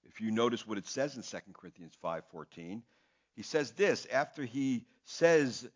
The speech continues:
"For the love of Christ controls us," he says this, "Having concluded this, that one died for all, therefore all died." Now,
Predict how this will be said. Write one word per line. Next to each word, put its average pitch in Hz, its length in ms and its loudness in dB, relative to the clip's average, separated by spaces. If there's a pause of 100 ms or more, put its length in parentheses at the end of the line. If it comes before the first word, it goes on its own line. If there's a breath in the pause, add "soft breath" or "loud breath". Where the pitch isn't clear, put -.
(160)
"For 135 120 -2
the 127 60 2
love 139 220 6
of 127 100 0
Christ 135 320 2
controls 170 800 -2
us," 98 340 2
he 139 140 -8
says 139 380 -6
this, 175 540 -2 (460)
"Having 160 380 0
concluded 156 640 -6
this, 196 540 0 (340)
that 135 280 4 (360)
one 175 720 4
died 180 420 8
for 135 280 -2
all, 147 480 6
therefore 147 580 4
all 156 280 4
died." 113 720 6
Now, 113 400 2